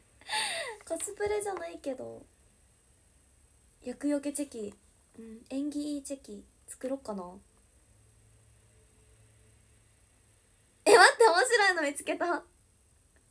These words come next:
って、ね、これ、すごい。<laughs> これはもう。<laughs>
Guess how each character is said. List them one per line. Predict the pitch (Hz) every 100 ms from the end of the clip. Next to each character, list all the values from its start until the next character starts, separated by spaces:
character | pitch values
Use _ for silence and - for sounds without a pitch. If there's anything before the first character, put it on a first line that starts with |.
| - _ - - - - - - 988 807 698 - - 508 -
っ |
て、 | 285 277 403
ね、 | 359 370 359
こ | 359
れ、 | 370 415 - _ -
す | - 359 359
ご | 508 554 381
い。 | - - - - - - - - - -
<laughs> | 370 294 453 453 440 - 415 - 440 - - - - - 906 587 - -
こ | - 320
れ | 415 480 523 523 539 480
は |
も | 294 - _ _ -
う。 |
<laughs> | 392